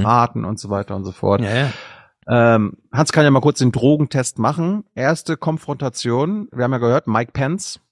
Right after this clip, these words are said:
Speaker 1: Mike Pence kennt man lang-,
Speaker 2: Mhm.
Speaker 1: landläufig als Vizepräsident der U S A unter Donald Trump.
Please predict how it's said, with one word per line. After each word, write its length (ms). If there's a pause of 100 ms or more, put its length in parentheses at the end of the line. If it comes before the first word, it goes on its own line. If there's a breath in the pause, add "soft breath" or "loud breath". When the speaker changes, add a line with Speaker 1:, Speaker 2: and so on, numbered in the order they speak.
(280)
Speaker 1:
Mike 240
Pence 320
kennt 340
man 280
lang-, 300
Speaker 2:
Mhm. 80
Speaker 1:
landläufig 600
als 300 (100)
Vizepräsident 1500
der 100
U 120
S 140
A 500 (100)
unter 300
Donald 340
Trump. 380